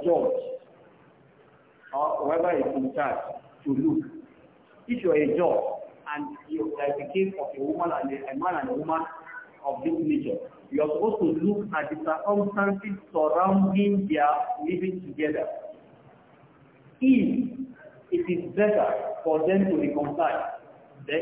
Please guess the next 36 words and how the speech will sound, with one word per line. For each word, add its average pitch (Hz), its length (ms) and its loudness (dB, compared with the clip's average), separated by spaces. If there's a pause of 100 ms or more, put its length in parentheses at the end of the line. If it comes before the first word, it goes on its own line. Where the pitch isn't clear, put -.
it's 143 220 -4
better 170 380 2
to 139 60 0
uphold 170 960 2
that 160 220 -4
three 160 180 0
commandments 139 640 -6
as 131 240 -2 (440)
one. 135 180 -2 (1600)
That 190 140 0
is 160 120 -4
the 160 60 0
one 190 140 2
that 170 80 4
was 156 240 2
done 196 480 2 (240)
as 156 160 -4
a 151 60 0 (100)
law, 160 400 6 (140)
not 196 180 0
the 165 80 2
one 180 140 2
that 160 100 2
you - 160 -2
said, 185 220 -2
"Go 190 100 6
out, 170 320 4
come 175 160 2
out." - 80 0
That 208 140 4
one, 196 160 4 (200)
there 208 140 0
is 196 240 2
no 190 80 2
other 185 160 0
way. 180 80 4